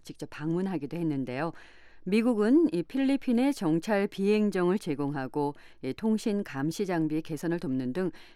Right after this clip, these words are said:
이 필리핀이 해양 감시 능력을 향상시킬 수 있도록 지원하겠다고 밝힌 바 있습니다.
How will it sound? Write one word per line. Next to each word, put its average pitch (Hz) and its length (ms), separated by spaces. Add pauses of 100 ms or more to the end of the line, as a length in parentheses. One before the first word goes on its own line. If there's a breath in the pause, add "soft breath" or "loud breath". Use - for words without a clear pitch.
이 131 80
필리핀이 233 640 (260)
해양 196 200
감시 160 420
능력을 165 460
향상시킬 226 600
수 180 120
있도록 139 500
지원하겠다고 147 720
밝힌 147 320
바 135 80
있습니다. 123 580